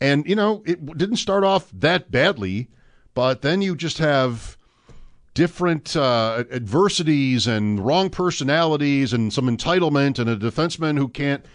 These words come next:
get out of his own way playing twenty-six minutes a night, and you end up just spinning your wheels. And then O'Reilly shows up at the end of it, is like, "I'm just s-, sad." <laughs>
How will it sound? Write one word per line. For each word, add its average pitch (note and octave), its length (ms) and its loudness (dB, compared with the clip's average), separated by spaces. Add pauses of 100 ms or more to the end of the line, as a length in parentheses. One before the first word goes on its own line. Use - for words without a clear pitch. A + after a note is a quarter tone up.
(140)
get C#3 100 2
out C#3 120 4
of C3 80 -2
his A#2 80 -4
own C#3 180 2
way C3+ 220 2
playing B2+ 320 -2
twenty-six C3+ 500 -2
minutes C3 240 0
a A#2+ 60 -4
night, B2 320 0 (260)
and B2 140 0
you C3 100 2
end C3 180 0
up B2 220 2
just - 340 -2
spinning D3+ 760 0
your G#2+ 160 -2
wheels. A2 600 0
And A2 160 0
then F3 120 0
O'Reilly E3+ 480 2
shows C#3 320 -2
up D3 160 -2
at C#3+ 100 -8
the C#3 140 -2
end G#3+ 120 -2
of E3+ 120 0
it, C#3 40 2
is C3 120 -4
like, C#3 160 -2
"I'm E3 180 -4
just G#3 180 -8 (160)
s-, - 160 -16
sad." D3 460 0 (540)
<laughs> F3 100 -6